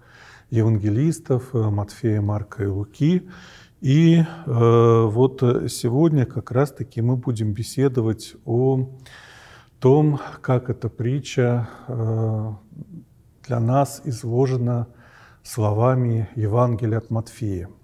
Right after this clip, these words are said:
Э, содержится она в двадцать второй главе Евангелия от Матфея, в, э,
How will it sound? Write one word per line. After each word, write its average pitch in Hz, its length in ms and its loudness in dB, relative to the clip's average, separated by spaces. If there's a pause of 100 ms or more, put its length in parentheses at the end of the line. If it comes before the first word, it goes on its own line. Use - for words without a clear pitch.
(640)
Э, 107 300 4
содержится 120 1000 2
она 113 480 0 (100)
в 110 120 -4
двадцать 117 540 -2
второй 113 560 -4
главе 110 580 -2 (200)
Евангелия 139 600 -2
от 135 140 -8
Матфея, 131 600 -2 (140)
в, 107 240 -4 (600)
э, 120 340 -2